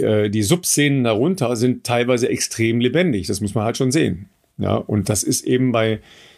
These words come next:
bei diesen, äh, kölschen Kapellen, ich will gar nicht immer nur Karneval sein, weil sowas wie Querbeat ist jetzt nicht klassische Karnevalsmusik, ja, weil das ist halt ja bläserorientiert.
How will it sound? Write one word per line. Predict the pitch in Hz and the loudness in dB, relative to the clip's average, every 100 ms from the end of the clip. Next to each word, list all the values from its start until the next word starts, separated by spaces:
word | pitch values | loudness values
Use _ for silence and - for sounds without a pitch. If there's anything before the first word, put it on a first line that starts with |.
| _ | _
bei | - | -4
diesen, | 110 113 110 110 | 0 2 2 2
äh, | 110 110 104 101 101 - - - | 0 0 0 2 0 -2 -6 -6
kölschen | - 127 147 139 | 0 2 2 -4
Kapellen, | 110 123 123 | -2 0 0
ich | 110 | -2
will | 131 | 0
gar | 139 | 0
nicht | 180 | 0
immer | 165 160 | 0 0
nur | 131 | -2
Karneval | 127 156 143 107 | -2 0 2 0
sein, | 98 104 107 | 0 0 2
weil | 107 107 - - - - - _ _ _ _ _ - | 2 0 -4 -20 -20 -20 -20 _ _ _ _ _ -16
sowas | - 123 147 | -4 0 2
wie | 131 - | 0 -2
Querbeat | - 131 113 143 - | 0 0 2 -2 -2
ist | 135 | 0
jetzt | 143 123 | 2 2
nicht | 135 139 - | 2 2 0
klassische | 127 - 156 139 123 | -2 0 0 0 -2
Karnevalsmusik, | - 131 165 107 98 104 95 98 98 | -4 -2 2 2 0 -2 -2 -2 -2
ja, | 107 110 | -2 0
weil | 107 | 0
das | 107 | 0
ist | 123 - | 0 0
halt | 107 | 0
ja | 117 | 0
bläserorientiert. | 104 95 113 135 135 107 107 107 104 101 - 110 104 | -2 -2 0 2 2 -2 -2 0 0 0 2 2 2